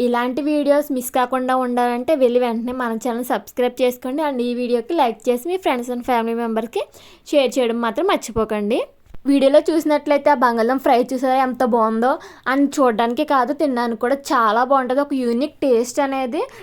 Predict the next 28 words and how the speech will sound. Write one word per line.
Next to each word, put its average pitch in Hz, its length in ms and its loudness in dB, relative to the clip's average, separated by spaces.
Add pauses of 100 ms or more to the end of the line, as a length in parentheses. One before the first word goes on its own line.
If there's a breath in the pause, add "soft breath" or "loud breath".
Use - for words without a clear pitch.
(160 loud breath)
మీరు 254 200 0
నిజంగా 240 360 -2
ఎక్స్పీరియన్స్ 254 500 -4
చేస్తారు. 254 460 -2
ఖచ్చితంగా 240 520 -4
ట్రై 247 120 2 (140)
చేయండి. 233 300 -2
And 285 160 -4
లేట్ 226 260 2
చేయకుండా 240 380 -2 (120)
ఎలా - 200 2
ప్రిపేర్ 233 380 0
చేయాలో 240 260 0
ఈ 427 100 2
వీడియోలో 269 360 2
చూసేద్దాం. 214 440 -2 (420 loud breath)
ముందుగా 254 360 2
మీకు 330 220 -6
కావాల్సిన 247 420 2 (500)
బంగాళదుంప 233 480 0 (180)
వీడియోలో 233 320 2
చూపిస్తున్న 247 480 -6
విధంగా 240 240 -4 (120)
కట్ - 220 0
చేసి 254 220 -4
పెట్టుకోవాలి. 220 560 0 (920 soft breath)
మీరు 285 240 6
ఎంతమందికి 254 480 0